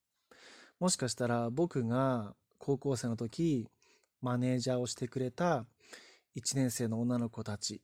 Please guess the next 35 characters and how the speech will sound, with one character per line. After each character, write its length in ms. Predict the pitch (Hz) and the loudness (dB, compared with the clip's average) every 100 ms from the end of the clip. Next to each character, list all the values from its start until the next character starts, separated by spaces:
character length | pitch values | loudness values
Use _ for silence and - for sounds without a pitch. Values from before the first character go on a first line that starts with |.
| - | -16
二 180 | - 127 | -4 -2
人 100 | 120 | 0
い 40 | |
た 140 | 117 117 | 0 0
ん 80 | |
で、 80 | 117 - 131 | -2 -6 -2
い 40 | |
ら 60 | 117 | -2
っ 40 | |
し 120 | - | 0
ゃ 40 | 117 | -2
っ 20 | |
た 120 | 117 | -2
ん 60 | 110 | -4
で 80 | |
す 140 | 104 135 | -2 -2
が、 280 | 147 139 113 - - - - _ _ _ _ _ _ _ _ _ _ _ _ _ _ _ _ _ _ _ | 0 0 -4 -14 -20 -20 -20 _ _ _ _ _ _ _ _ _ _ _ _ _ _ _ _ _ _ _
う 40 | 151 | -4
ー 40 | |
ん、 760 | 135 131 127 123 123 120 120 117 _ _ _ _ _ _ _ _ _ _ _ _ _ _ _ _ _ _ _ _ _ _ _ _ _ _ _ _ _ _ _ - | -2 0 0 -2 -4 -6 -8 -14 _ _ _ _ _ _ _ _ _ _ _ _ _ _ _ _ _ _ _ _ _ _ _ _ _ _ _ _ _ _ _ -4
僕 380 | 139 135 - 120 | -2 -2 0 4
は 440 | 135 139 120 104 _ _ _ _ _ | 6 6 2 -4 _ _ _ _ _
キ 100 | - | -6
ャ 60 | 143 | -6
プ 100 | - | -2
テ 120 | 120 | -2
ン 100 | 113 | -2
と 180 | 110 104 | -4 -6
し 180 | - - | -8 -6
て 480 | 170 175 139 107 - _ - _ _ _ _ | 0 2 2 -2 -8 _ -20 _ _ _ _
彼 200 | - 135 | -4 0
女 160 | 120 107 | 0 0
た 160 | 110 | -4
ち 120 | - 113 | -2 -2
に 520 | 127 143 131 110 | 0 2 0 -2